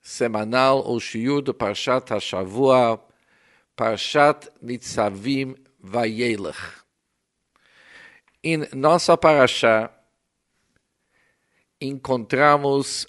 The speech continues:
alguns versículos que nos relatam sobre a eficácia da Torá.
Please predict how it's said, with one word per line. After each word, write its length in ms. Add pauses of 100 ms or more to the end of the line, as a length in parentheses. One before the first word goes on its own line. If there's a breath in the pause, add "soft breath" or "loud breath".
alguns 580
versículos 1300 (1040 soft breath)
que 160
nos 320
relatam 960
sobre 920 (120)
a 180
eficácia 960
da 200
Torá. 460